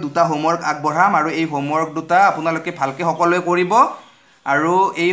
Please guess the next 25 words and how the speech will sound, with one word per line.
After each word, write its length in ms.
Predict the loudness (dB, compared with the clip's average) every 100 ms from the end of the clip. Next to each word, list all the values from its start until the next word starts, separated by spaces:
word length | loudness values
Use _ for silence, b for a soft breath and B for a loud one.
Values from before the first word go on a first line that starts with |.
| -2
হোমৱৰ্ক 280 | -2 -2 -2
দুটা 140 | -2 -2
কৰিলে 200 | 0 -2 -2
মই 80 | -4
নিশ্চয়কৈ 300 | -4 -4 -4 -4
বুজিম 240 | -6 -6 -4
যে 60 | -4
আপোনালোকে 360 | -2 -2 -2 0 0
অকণমান 420 | 2 2 4 2 0 -12 _ _ _ _ -12
কিছু 160 | -8 -4
ডেভেলপ 300 | 0 2 2 2
কৰিব 160 | 0 2 2
পাৰিছে 220 | 0 -2 -2
নিজৰ 200 | -2 0
পাৰ্চনেলিটি। 520 | 0 0 -4 -6 -6 -8
গতিকে 300 | -6 -2 -2 -2 B B B -6
কেনেকুৱা 360 | -4 0 0 2
পালে 180 | 2 2 -2
আপোনালোকে 360 | -2 -4 -4 -8
ভিডিঅ'টো 320 | -6 -6 -6 -8
চাই 120 | -6 -6 -8
সকলোৱে 380 | -2 -2 -2 -2
জনাব। 260 | -2 -2 0 0 -2 B B -12 -6
যদি 260 | -4 -4 -6 -8 -8 -4
অকণমান 340 | -2 0